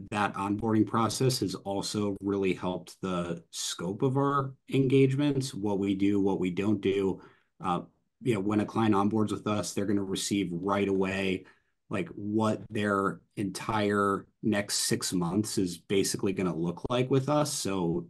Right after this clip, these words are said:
their expectations are, are there right away. Um, one thing that we've done that's huge on the fulfillment side is I've just realized, and this is kind of like an S E O specific thing, but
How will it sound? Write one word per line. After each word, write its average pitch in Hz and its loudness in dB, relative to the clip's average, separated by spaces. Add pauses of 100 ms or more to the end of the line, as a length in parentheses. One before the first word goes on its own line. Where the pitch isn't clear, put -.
their 104 0
expectations 98 0
are, 90 -2
are 101 -4
there 95 0
right 95 0
away. 92 0 (360)
Um, 92 -2
one 110 4
thing 110 6
that 107 4
we've 92 0
done 95 0 (500)
that's 101 -2
huge 107 4
on 104 0
the 98 0
fulfillment 98 -2
side 104 0
is 87 -2
I've 104 -4
just 107 -2
realized, 98 0
and 92 0
this 110 0
is 95 -4
kind 104 0
of 95 -4
like 95 -2
an 90 0
S 95 -4
E 101 0
O 98 0
specific 92 -4
thing, 104 4
but 87 0